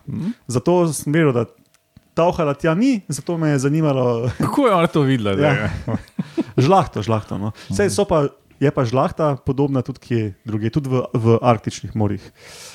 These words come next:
Speaker 2: Em, no, in z prej omenjenimi nogicami se premikajo po morskem dnu, točno tako, kot je Roman ugotovil, se po tistem blatu, eh, premikajo po, po zgornji plasti tega sedimenta, no.
Speaker 1: Zaradi tega ima več kot vse točke.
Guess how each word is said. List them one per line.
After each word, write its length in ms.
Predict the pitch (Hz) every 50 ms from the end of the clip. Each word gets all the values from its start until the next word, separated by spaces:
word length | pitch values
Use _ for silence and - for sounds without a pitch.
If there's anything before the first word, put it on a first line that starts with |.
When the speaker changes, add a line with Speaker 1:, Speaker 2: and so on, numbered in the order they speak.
| - - - - - - - -
Speaker 2:
Em, 460 | - 120 117 120 123 131 127 131 135 _ _ _ _ _ _ _ _ _ _ _ _ _ _ _ _ _
no, 140 | 135 151 190
in 220 | 196 180 185 185 165
z 300 | 135 147 165 160 156 151
prej 300 | - _ - 147 165 165
omenjenimi 500 | 143 131 139 151 147 135 123 117 113 113
nogicami 560 | 113 139 185 202 180 - - 160 143 135 131 123
se 200 | - - 143 135
premikajo 500 | - 127 123 123 123 120 - 120 110 107
po 140 | - -
morskem 340 | 110 113 113 - - - 113
dnu, 220 | 107 123 151 160 151
točno 300 | - - 165 - 165 147
tako, 200 | - 151 139 -
kot 140 | 143 131 -
je 80 | 131
Roman 320 | 123 127 127 120 117 113 110
ugotovil, 680 | 185 131 113 113 113 117 117 107 120 143 143 135 127 117 110
se 180 | - - -
po 100 | 113 -
tistem 340 | 110 - 117 - - 123 117
blatu, 520 | 107 117 113 117 113 - 120 113 110 101 101 _ _ _ _ _ _ _ _ _
eh, 60 | - 120 110 104 104 98 - _
premikajo 480 | _ - 110 110 113 113 - 113 107 107
po, 220 | - - 120 113
po 260 | 107 - - 113 110 110
zgornji 420 | 104 101 110 117 113 110 110 107
plasti 360 | - - 107 107 101 - - 107
tega 300 | - 113 104 101 101 92 - - - - - - - - - -
sedimenta, 640 | - - - - 120 104 107 101 104 101 98 98 - 82
no. 140 | 82 113
Speaker 1:
Zaradi 220 | 107 110 110 104 101
tega 220 | - 143 139 131 123
ima 140 | 113 107
več 280 | 101 104 135 170 - -
kot 160 | - 135 113
vse 260 | - 117 - - 123 110
točke. 460 | - - - 1077 - - - - -